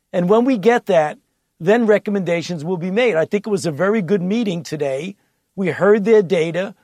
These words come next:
We made it very clear that their data is a part of a much larger puzzle. And we will be gathering data as the weeks go by. And if, in fact, there's a decision,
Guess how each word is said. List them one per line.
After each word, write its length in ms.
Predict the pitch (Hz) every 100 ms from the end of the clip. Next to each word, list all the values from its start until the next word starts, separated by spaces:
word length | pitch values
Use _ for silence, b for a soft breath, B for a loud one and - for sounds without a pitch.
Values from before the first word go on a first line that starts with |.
| _
We 140 | - 180
made 180 | 196 180
it 100 | 160
very 280 | 196 220
clear 340 | - - 196 180
that 180 | 151 -
their 120 | 180
data 340 | 139 170 175
is 220 | 196 160 135
a 80 |
part 560 | 151 _ - 190 226 - - _ _
of 120 | 185
a 60 | 185
much 320 | 175 175 -
larger 560 | 170 170 165 147 170 139 _ _
puzzle. 480 | 226 214 113 - _ _ -
And 160 | 175
we 120 | 175 269
will 140 | 254
be 160 | 208 196
gathering 580 | 208 214 220 220 208
data 480 | 156 170 175 190 185 - _ -
as 180 | 180
the 100 | 131
weeks 300 | 170 196 -
go 160 | - 208
by. 480 | 160 160 160 190 180 _ _ -
And 140 | 196
if, 200 | 254 240
in 120 | 277 240
fact, 480 | - 208 202 _ _ _ _
there's 180 | 185 147
a 60 |
decision, 720 | 147 156 - 226 147 156 156